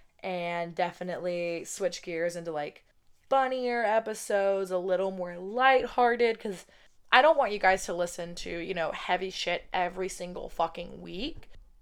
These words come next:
I don't feel like that's good for me. I don't think that's good for my mental. I don't think that's good for your guys's. So I'm gonna kinda switch gears a little bit, you know, cut back.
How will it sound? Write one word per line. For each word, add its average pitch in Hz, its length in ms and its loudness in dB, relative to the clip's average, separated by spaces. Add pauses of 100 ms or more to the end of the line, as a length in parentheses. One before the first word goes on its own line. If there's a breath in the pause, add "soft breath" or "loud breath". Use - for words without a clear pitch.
(120)
I 220 120 8
don't 220 160 4
feel 247 100 6
like 233 160 4
that's 190 380 2
good 185 300 0
for 180 180 0
me. 170 340 -4
I 277 60 4
don't 208 140 2
think 180 100 -6
that's 165 180 0
good 170 160 -2
for 165 120 -6
my 156 280 0
mental. 240 460 2
I 214 80 6
don't 180 160 -2
think 165 120 -14
that's - 160 -12
good 165 180 -6
for 175 100 -4
your 156 300 -6
guys's. 254 640 2 (600 soft breath)
So 208 580 4
I'm 208 180 0
gonna 220 240 -2
kinda 330 220 -2
switch - 280 0
gears 202 200 0
a 196 40 -2
little 196 220 -2
bit, 185 460 0 (420)
you 202 100 -6
know, 180 260 0
cut - 320 -2
back. 185 560 4